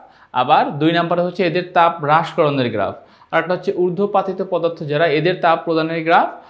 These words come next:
আর ঊর্ধ্বপাতিত পদার্থের শীতলীকরণের গ্রাফ। তো এই মোট চার রকমের গ্রাফ নিয়ে আমরা কথা বলবো এই অধ্যায়ে। এখন চলো আমরা একটু দেখি যে এখানে আসলে আমাদের প্রশ্নতে, আহ, কোনটা কোন টাইপের মধ্যে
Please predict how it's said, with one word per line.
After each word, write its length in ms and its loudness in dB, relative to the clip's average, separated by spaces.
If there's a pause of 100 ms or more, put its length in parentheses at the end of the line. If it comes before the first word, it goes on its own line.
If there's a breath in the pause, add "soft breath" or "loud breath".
(140)
আর 200 0
ঊর্ধ্বপাতিত 720 -2
পদার্থের 340 -2
শীতলীকরণের 720 0
গ্রাফ। 340 0
তো 60 2
এই 200 4
মোট 220 0
চার 200 2
রকমের 300 -8
গ্রাফ 280 2
নিয়ে 100 -6
আমরা 180 -4
কথা 200 -4
বলবো 240 -4
এই 120 0
অধ্যায়ে। 280 0 (420 loud breath)
এখন 220 2
চলো 240 4
আমরা 160 2
একটু 140 -4
দেখি 300 4
যে 140 -4
এখানে 220 -6
আসলে 200 -4
আমাদের 260 -4
প্রশ্নতে, 440 -4 (400 loud breath)
আহ, 80 -2
কোনটা 460 2
কোন 200 -4
টাইপের 360 2
মধ্যে 220 0